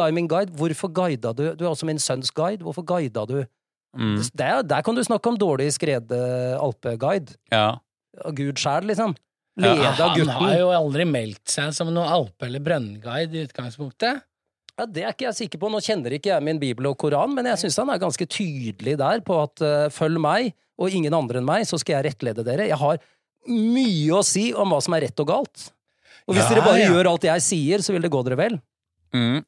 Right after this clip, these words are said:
Speaker 2: men han har ikke gått i de østerrikiske alpene med, og
Speaker 1: Nei, men vi skulle
Speaker 2: sagt
Speaker 1: tro at
Speaker 2: til en
Speaker 1: Allah har,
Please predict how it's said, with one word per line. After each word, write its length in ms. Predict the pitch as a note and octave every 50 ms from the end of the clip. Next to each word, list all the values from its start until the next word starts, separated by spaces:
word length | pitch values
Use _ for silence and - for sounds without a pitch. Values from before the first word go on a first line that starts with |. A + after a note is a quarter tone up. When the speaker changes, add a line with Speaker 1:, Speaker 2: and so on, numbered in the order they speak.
| _
Speaker 2:
men 160 | A#2+ A#2+ A#2+
han 140 | C3+ C3+ C3+ C3+
har 80 | C3 B2+
ikke 200 | A#2 - B2+ A#2+
gått 240 | B2 A#2 - - A#2+
i 60 | A2+
de 160 | A2+ A#2 A2 G#2+ G#2+ G#2+ G#2
østerrikiske 880 | - - A#2+ G#2+ - - A2+ G#2 G#2 G2 - - G#2+ F#2+ - - A2+ G#2+
alpene 720 | - - G#2+ - - - G2+ G2+ G2+ G#2 G#2 G2+ G2+ G2+
med, 420 | G2+ G2+ G#2 G2+ G2+ G2+ G#2 - - - F2 - _ _ _ _ _ _ _ _ _ _ -
og 380 | - A2 G#2+ G#2+ G#2 G2+ G2+ G2+ G#2+ - _ _ - G3+
Speaker 1:
Nei, 160 | F#3 C#3 G#2+ B2+
men 100 | D3 D3+
vi 80 | D#3+ D3+
skulle 160 | - G#3 -
Speaker 2:
sagt 60 | G#3 F#3+
Speaker 1:
tro 80 | E3
at 120 | - - -
Speaker 2:
til 100 | - -
en 120 | - - G#2
Speaker 1:
Allah 460 | C3+ C3 C3+ C#3 D#3 E3 F3 F3 - -
har, 300 | C3 D3 E3 E3 D#3